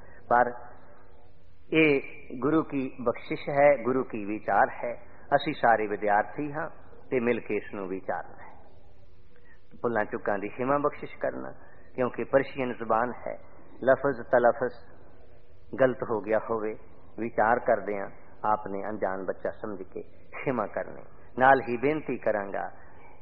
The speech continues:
ਹਜ਼ੂਰ ਦੀ ਇਹ ਰਚਨਾ ਜੋ ਉਹਨਾਂ ਨੇ ਸ਼ਹਿਨਸ਼ਾਹ ਨੂੰ ਲਿਖੀ ਏ, ਜਿਸ ਵਿੱਚ ਉਹਨਾਂ ਨੇ ਆਪਣੀ ਜ਼ਿੰਦਗੀ ਦਾ, ਦੇ ਕੁਝ ਕਠਿਨ ਹਾਲਾਤਾਂ ਦਾ ਅੱਗੇ ਜਾ ਕੇ ਵਰਣਨ ਕਰਨਗੇ। ਸ਼ਾਇਦ ਕੱਲ ਤੱਕ ਅਸੀਂ ਉਹਨਾਂ ਵਿਚਾਰਾਂ ਨੂੰ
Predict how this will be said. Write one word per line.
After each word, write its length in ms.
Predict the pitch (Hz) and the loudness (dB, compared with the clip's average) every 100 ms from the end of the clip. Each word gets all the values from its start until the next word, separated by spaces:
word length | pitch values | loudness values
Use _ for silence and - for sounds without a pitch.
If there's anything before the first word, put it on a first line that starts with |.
| - - - - - | -12 -12 -12 -10 -6
ਹਜ਼ੂਰ 320 | 143 175 202 | 2 6 6
ਦੀ 200 | 147 143 | 6 2
ਇਹ 100 | 120 | 6
ਰਚਨਾ 380 | 113 - 110 104 - - - - - | 4 2 -6 -6 -8 -10 -12 -10 0
ਜੋ 120 | 123 | 2
ਉਹਨਾਂ 180 | 123 110 | 4 2
ਨੇ 100 | 107 | 0
ਸ਼ਹਿਨਸ਼ਾਹ 560 | - 139 143 - 123 | 2 2 2 4 4
ਨੂੰ 180 | 110 98 - - - - | 4 -2 -8 -10 -8 -2
ਲਿਖੀ 440 | 160 - 139 113 | -2 0 -2 -2
ਏ, 40 | 104 - - - - | -4 -6 -10 -12 -2
ਜਿਸ 120 | 127 156 | 0 0
ਵਿੱਚ 180 | 156 175 | -2 2
ਉਹਨਾਂ 180 | 147 127 | 2 4
ਨੇ 80 | 120 | 6
ਆਪਣੀ 380 | 120 - 127 120 | 6 4 -2 0
ਜ਼ਿੰਦਗੀ 540 | 139 147 127 120 110 | -2 -2 -4 -4 -2
ਦਾ, 180 | 107 107 | -2 -2
ਦੇ 260 | 101 113 | -2 -2
ਕੁਝ 320 | 110 143 139 110 - - - - - | 0 2 2 0 -6 -10 -10 0 4
ਕਠਿਨ 260 | 160 139 | 4 4
ਹਾਲਾਤਾਂ 500 | 123 117 117 113 117 | 2 6 6 6 2
ਦਾ 160 | 107 107 | 2 0
ਅੱਗੇ 200 | 117 120 | 2 0
ਜਾ 200 | 104 101 | 2 2
ਕੇ 220 | 98 104 - - - | 2 -6 -8 -10 0
ਵਰਣਨ 320 | 113 113 110 | 2 2 0
ਕਰਨਗੇ। 400 | 101 113 107 101 | 2 2 2 -4
ਸ਼ਾਇਦ 220 | 98 107 | 0 -2
ਕੱਲ 220 | - 123 110 | 2 2 2
ਤੱਕ 180 | 104 | 0
ਅਸੀਂ 280 | - - 110 | -2 -8 -4
ਉਹਨਾਂ 220 | 107 101 | -2 -2
ਵਿਚਾਰਾਂ 420 | 95 104 107 98 | -4 0 2 2
ਨੂੰ 120 | 92 | 0